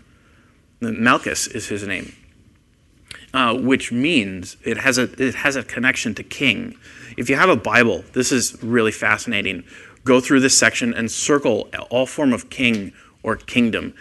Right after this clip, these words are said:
and you can see just how clearly John is focusing in on this as the climax right now. Peter cuts off his ear, and Jesus says, "That's not how we operate. That's not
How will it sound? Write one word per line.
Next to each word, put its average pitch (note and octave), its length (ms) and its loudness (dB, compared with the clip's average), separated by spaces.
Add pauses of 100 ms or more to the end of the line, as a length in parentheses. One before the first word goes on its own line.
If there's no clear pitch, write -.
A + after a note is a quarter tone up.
(160)
and G#2+ 120 -4
you G#2+ 80 -4
can A#2 140 -2
see B2+ 180 2
just B2+ 360 -4
how A2 100 0
clearly G#2+ 580 -2 (300)
John A2+ 280 0
is G#2+ 140 -2
focusing A2 800 -4
in G#2 360 -4
on G2 280 -8
this G2+ 380 -2 (320)
as G#2+ 160 -2
the G2+ 100 -6
climax G2 560 -8
right F#2 160 -12
now. F#2+ 160 -8 (1000)
Peter C#3+ 180 6
cuts C3+ 260 0
off C3+ 160 4
his A#2 180 2
ear, G#2 380 4 (280)
and A2+ 100 -4
Jesus A#2 340 2
says, A2 280 2
"That's - 260 -4
not G#2+ 240 0
how G#2+ 140 -6
we G2+ 140 -6
operate. - 500 -10 (1300)
That's A#2+ 240 0
not A2+ 540 0